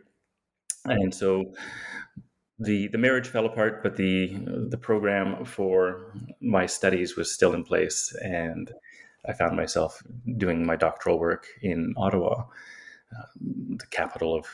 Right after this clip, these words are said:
Canada, for those of, those people who don't know what Ottawa is. Um, so, yeah, so as I was there, I, I wrote my dissertation, which became my first book, "Boring Formless Nonsense,"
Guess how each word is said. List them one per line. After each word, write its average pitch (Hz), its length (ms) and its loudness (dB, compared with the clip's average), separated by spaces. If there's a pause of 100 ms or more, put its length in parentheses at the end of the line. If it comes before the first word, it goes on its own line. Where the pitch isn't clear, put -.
Canada, 78 380 -2
for - 140 -12
those 80 220 -4
of, 78 80 -10 (180)
those 90 340 -6
people - 200 -2
who 85 80 -10
don't 82 220 -2
know 80 380 -4
what - 200 -4
Ottawa 80 320 0
is. - 260 -6 (880)
Um, 101 540 2 (160)
so, 156 360 2
yeah, 180 260 0
so 160 500 0
as 160 240 0
I 160 40 4
was 143 200 -2
there, 135 380 4
I, 127 340 0
I 113 100 6 (360)
wrote 117 160 6
my 120 60 6
dissertation, 117 520 2
which - 140 -2
became 113 240 2
my 95 120 4
first - 400 0
book, 101 340 4
"Boring 95 380 2
Formless 92 420 2
Nonsense," 92 760 4